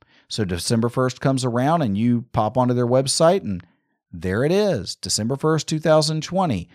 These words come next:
The warrant canary says exactly the same thing the last one said.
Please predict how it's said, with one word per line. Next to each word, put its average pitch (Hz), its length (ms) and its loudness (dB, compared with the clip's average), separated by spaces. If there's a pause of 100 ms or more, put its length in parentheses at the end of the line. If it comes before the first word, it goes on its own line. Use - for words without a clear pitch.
(220)
The 98 80 -6
warrant 127 340 0
canary 151 520 0 (240)
says 104 260 0
exactly 107 540 -2
the 127 100 -2
same 143 260 0
thing 151 200 -2
the 151 80 -2
last 160 360 0
one 98 120 -4
said. 82 340 -4